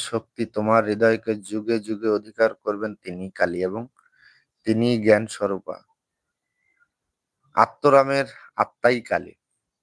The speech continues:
প্রকৃত ব্রাহ্মণের লক্ষণই সদ্গুণের লক্ষণ, অর্থাৎ সম, দম, তপ, শৌচ ইত্যাদি। আর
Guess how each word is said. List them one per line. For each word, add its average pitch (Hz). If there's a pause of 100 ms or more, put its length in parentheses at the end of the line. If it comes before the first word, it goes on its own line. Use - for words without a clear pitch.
(1080)
প্রকৃত 156 (200)
ব্রাহ্মণের 120 (160)
লক্ষণই 123 (220)
সদ্গুণের 107
লক্ষণ, 95 (100)
অর্থাৎ - (280)
সম, 113 (320)
দম, 107 (280)
তপ, 98 (240)
শৌচ 104 (300)
ইত্যাদি। 87 (1080)
আর 113